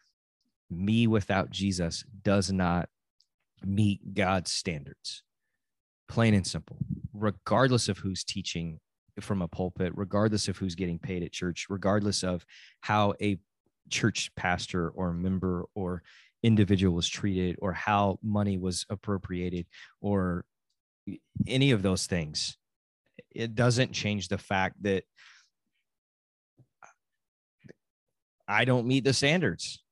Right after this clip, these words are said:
And so I got, I, something has to intercede. So I still deeply am convicted of that. Another human's interaction doesn't change that. Another, uh, i-, if a pastor who is unhealthy exists and stays in that position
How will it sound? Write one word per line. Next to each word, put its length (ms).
And 160
so 160
I 80
got, 300
I, 80
something 320
has 180
to 80
intercede. 540
So 120
I 120
still 380
deeply 540
am 180
convicted 640
of 260
that. 380
Another 360
human's 440
interaction 640
doesn't 300
change 320
that. 180
Another, 500
uh, 140
i-, 80
if 200
a 60
pastor 500
who 140
is 140
unhealthy 600
exists 580
and 160
stays 600
in 140
that 200
position 520